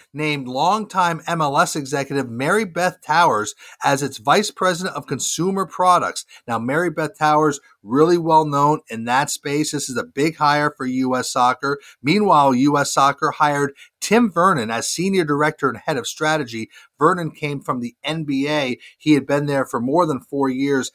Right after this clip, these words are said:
His last position at the N B A was director of global strategy and innovation. So U S Soccer under Will Wilson and David Wright continuing to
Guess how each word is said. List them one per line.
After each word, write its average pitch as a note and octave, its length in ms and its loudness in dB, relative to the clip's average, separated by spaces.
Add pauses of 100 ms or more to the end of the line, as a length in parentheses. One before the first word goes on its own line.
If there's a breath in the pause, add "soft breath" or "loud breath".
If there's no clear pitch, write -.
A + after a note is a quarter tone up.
(140)
His C3 180 -4
last D3 360 2
position C#3+ 380 -6
at B2+ 100 -6
the A#2+ 220 -10
N C3+ 120 -4
B C3+ 200 0
A C3+ 80 0
was A2 160 -6
director B2 500 -4
of G#2 120 -10
global A#2+ 320 -2
strategy A2+ 600 -6 (280 loud breath)
and B2 180 -6
innovation. B2 640 -4
So A#2 100 -10
U C3 320 2
S D#3+ 140 0
Soccer D#3+ 560 2 (200 loud breath)
under A#2+ 280 -2
Will B2+ 240 2
Wilson D#3+ 400 2
and C3+ 160 -2
David D3+ 320 0
Wright D3 440 0 (220 loud breath)
continuing D#3 760 -4
to C#3+ 140 -6